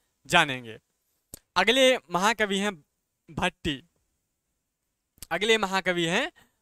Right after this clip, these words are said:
भट्टी, जिनका जो, अ, काव्य है वह रावण वधम है, उसके बारे में भी हम लोग पढ़ेंगे। अगले महाकवि हैं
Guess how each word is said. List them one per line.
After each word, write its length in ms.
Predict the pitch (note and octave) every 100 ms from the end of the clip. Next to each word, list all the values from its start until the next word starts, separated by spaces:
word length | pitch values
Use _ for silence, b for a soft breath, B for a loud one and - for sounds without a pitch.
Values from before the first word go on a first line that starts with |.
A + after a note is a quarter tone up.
| -
भट्टी, 480 | E3 F#3+ G3 C#3+ A2+ _ _ -
जिनका 600 | C#3+ A3 A#3+ B3+ B3 - _ _ _ -
जो, 220 | E3 G3 G3+
अ, 360 | D#3 D#3 D#3 D#3
काव्य 320 | F3 F#3+ F#3+
है 120 | G3
वह 140 | G3 F#3
रावण 320 | F3 F3 F#3+
वधम 340 | E3+ E3+ G3 F3
है, 100 | F#3+
उसके 280 | E3+ - F#3
बारे 240 | F3 F3
में 140 | E3+ E3
भी 100 | E3
हम 140 | D#3+
लोग 220 | F3+ B3+ b b b b -
पढ़ेंगे। 440 | F3 E3 D3 B2+ - _ _ _ _ _ _ _ _ _ _ _ _ _ _ _ _ _ _ _ _ _ _ _ _ _ _ _ _ _ -
अगले 280 | E3 A3+ B3
महाकवि 500 | A3 A#3 A3+ A3 A3
हैं 260 | G#3+ A3